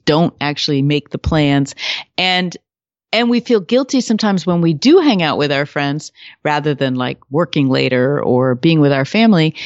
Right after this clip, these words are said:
It, it's the opposite of the, you know, the guilt you feel when you don't go to the gym, but you feel the guilt sometimes if you're just, like, hanging out with your friend 'cause it feels like a more frivolous thing to do, but it's not.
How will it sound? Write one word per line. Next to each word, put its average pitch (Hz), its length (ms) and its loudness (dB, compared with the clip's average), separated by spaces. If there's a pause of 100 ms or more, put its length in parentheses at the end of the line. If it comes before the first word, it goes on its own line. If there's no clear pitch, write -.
(600)
It, 175 240 0
it's - 200 -2
the 196 180 0
opposite 202 420 0
of 156 180 -2
the, 151 300 0
you 160 100 0
know, 147 120 0
the 147 80 -2
guilt 185 260 0
you 180 100 2
feel 175 220 2
when 160 80 2
you 135 140 -2
don't 156 260 0
go 202 160 2
to 196 80 0
the 196 80 -2
gym, 196 380 2
but - 180 -2
you 139 80 -2
feel 175 380 0
the 170 100 2
guilt 165 260 0
sometimes 170 540 -2
if 151 100 0
you're 139 160 2
just, - 300 -4
like, 131 180 0
hanging 143 280 4
out 139 100 -2
with 143 140 -2
your 147 60 0
friend 214 220 2
'cause 160 200 0
it - 100 -4
feels 196 300 2
like 165 160 0
a 143 100 -2
more 151 240 0
frivolous 160 560 -2
thing 156 200 -2
to - 100 0
do, 226 240 2
but 139 180 -2
it's - 300 -2
not. 311 300 2